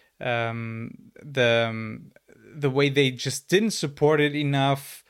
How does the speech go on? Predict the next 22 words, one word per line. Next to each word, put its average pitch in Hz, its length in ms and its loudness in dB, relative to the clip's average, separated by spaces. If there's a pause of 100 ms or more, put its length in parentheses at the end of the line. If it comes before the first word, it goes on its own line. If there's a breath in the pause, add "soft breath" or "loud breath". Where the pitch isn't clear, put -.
(240 soft breath)
There 139 120 2
was 175 200 4
some 175 200 0
support 160 520 2
in 160 100 -2
the 151 80 2
beginning, 147 640 0
games 143 260 2
like 143 160 2
Uncharted 143 760 4 (340 loud breath)
coming 147 340 0
to 139 240 2
it, 143 260 4
and 127 200 -4
Gravity 135 400 2
Rush, 131 240 2
of 139 140 -4
course. 131 380 -2 (320 soft breath)
But 160 520 0 (420)
yeah, 165 420 2 (280)
it, 180 240 -6
it, 165 200 -2